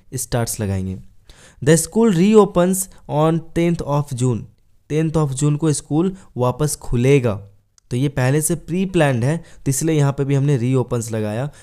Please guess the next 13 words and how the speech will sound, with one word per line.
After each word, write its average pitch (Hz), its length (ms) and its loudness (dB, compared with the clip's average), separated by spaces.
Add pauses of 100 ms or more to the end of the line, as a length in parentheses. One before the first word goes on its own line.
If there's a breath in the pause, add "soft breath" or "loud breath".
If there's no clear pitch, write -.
(140 loud breath)
यहाँ 131 160 2
हम 143 220 0 (260)
will 127 300 2
open 135 260 -4
नहीं 143 160 0
लगाएंगे, 95 440 -4 (240)
गलत 117 340 -2
हो 101 80 -4
जाएगा, 92 360 -8 (460)
ठीक 131 120 -4
है 170 80 4
बच्चों। 180 340 4 (760 soft breath)
नेक्स्ट, - 480 2